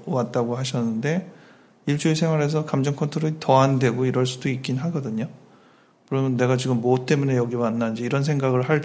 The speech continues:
수도 있는 그런 상황이 있을 거라고 예상은 돼요. 그런데 어느 정도는 그것들은 어쩔 수 없이 거쳐가야 하는 과정이다라고 말씀을 좀 드리고 싶어요. 예,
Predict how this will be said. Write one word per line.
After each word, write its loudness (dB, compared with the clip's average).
수도 -4
있는 -2
그런 -2
상황이 -2
있을 -2
거라고 0
예상은 -2
돼요. -6
그런데 2
어느 6
정도는 4
그것들은 -2
어쩔 4
수 4
없이 0
거쳐가야 2
하는 -2
과정이다라고 -4
말씀을 -8
좀 -10
드리고 -6
싶어요. -10
예, -4